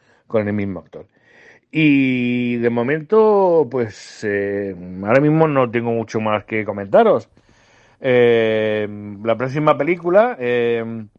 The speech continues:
en estrenarse creo que va a ser la de Ant-Man, que es el comienzo ya de la quinta, de la quinta fase, en la que nos va a aparecer ya por fin el villano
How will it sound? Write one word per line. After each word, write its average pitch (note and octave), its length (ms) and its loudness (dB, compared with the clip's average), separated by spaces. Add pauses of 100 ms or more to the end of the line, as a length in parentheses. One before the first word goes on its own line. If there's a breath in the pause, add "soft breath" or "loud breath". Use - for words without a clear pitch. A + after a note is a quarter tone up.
(600)
en A#2+ 100 -8
estrenarse C3 640 -4
creo C#3 200 -4
que C3 100 -6
va B2+ 100 0
a - 20 -6
ser D3 180 -4
la D3 140 0
de A#2+ 320 -2
Ant-Man, G#3+ 480 -6 (720)
que B2 160 -4
es C#3 160 -4
el B2+ 100 0
comienzo B2+ 560 -4
ya C3+ 180 0
de C3+ 100 -2
la A2 140 -4
quinta, G#2+ 1040 -6 (580)
de G#2+ 120 -14
la G2 160 -10
quinta C#3+ 340 -6
fase, A3 360 -2 (680)
en A2 360 -8
la A2 220 -2
que G#2 560 -4
nos G2+ 300 -12
va A2 260 2
a - 20 4
aparecer B2 460 -6
ya B2+ 120 -4
por B2 160 -8
fin D#3+ 300 -10
el B2+ 260 -4
villano C3+ 640 -2